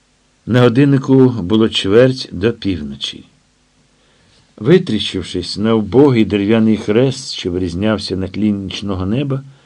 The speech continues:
Джеймі відчув, як його затоплює гірке почуття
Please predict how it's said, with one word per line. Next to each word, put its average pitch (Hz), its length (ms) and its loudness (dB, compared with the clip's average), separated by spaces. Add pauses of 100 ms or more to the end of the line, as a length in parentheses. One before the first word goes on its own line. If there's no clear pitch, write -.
(460)
Джеймі 85 400 -4
відчув, 110 480 -2 (560)
як 107 420 -4
його 107 220 -2
затоплює 98 800 0 (240)
гірке 104 380 -2
почуття 131 720 -6